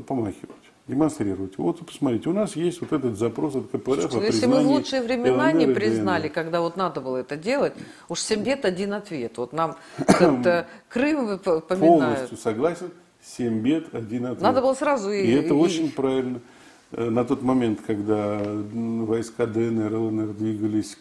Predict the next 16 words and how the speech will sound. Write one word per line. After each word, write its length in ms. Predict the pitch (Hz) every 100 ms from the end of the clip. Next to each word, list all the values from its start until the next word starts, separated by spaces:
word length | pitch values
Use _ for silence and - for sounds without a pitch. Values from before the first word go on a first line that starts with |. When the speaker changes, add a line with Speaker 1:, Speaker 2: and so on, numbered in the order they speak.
| -
Speaker 1:
к 20 |
Мариуполю, 680 | 110 110 190 208 156 120 98 - - - -
надо 160 | 196
было 160 | 165 135
просто 360 | 127 160 -
не 160 | 151 120
давать 440 | 123 143 110 107 -
им 120 | 110 104
останавливаться 880 | 101 - 127 180 202 180 - - 120
и 40 |
не 160 | 113 117
требовать 480 | 117 117 101 101 104
этой 220 | 107 107
остановки, 440 | - 123 127 175 - -
забирать 540 | 107 98 107 110 104
Мариуполь, 500 | 113 110 156 190 87